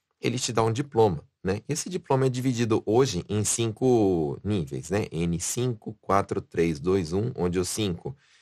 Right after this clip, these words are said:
é o, digamos, o nível mais baixo e o N um é o nível mais alto, né? Só que para e pensa, né? Por que que criaram esse Noryoku Shiken? Né? Por que que foi criado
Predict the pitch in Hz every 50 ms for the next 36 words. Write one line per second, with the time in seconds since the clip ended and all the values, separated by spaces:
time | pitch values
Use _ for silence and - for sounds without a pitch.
0 | _ _ _ _ - 85 87 87 87 82 82 78 73 69 71 78 82 80 76 71
1 | 69 82 78 78 71 69 73 71 76 82 98 101 - 92 95 107 - - - _
2 | _ - 175 165 139 131 - - - 123 120 127 123 110 101 107 123 139 - _
3 | _ - 85 85 90 90 87 82 78 71 73 78 87 92 92 90 82 87 87 85
4 | 71 69 80 82 80 - _ - - _ - 87 127 - - _ _ _ _ _
5 | _ _ - - - - - _ - - - 262 262 - - 175 - _ - 208
6 | - 466 - 208 - 120 104 95 82 - - - 78 87 85 - _ _ _ _
7 | - - 381 - - 440 480 466 466 453 - - - 170 120 107 113 151 160 143
8 | 110 90 85 - - _ _ _ - 135 131 127 - - - 139 131 120 110 98
9 | 95 90 87 85 101 120 139 170 170 143 143 139 139 - - - - - 85 69
10 | - - _ _ _ _ _ _ _ _ _ _ _ _ _ _ - 90 95 104
11 | - - 208 208 - 370 415 - - - - 180 - - - 127 104 92 85 82
12 | - - -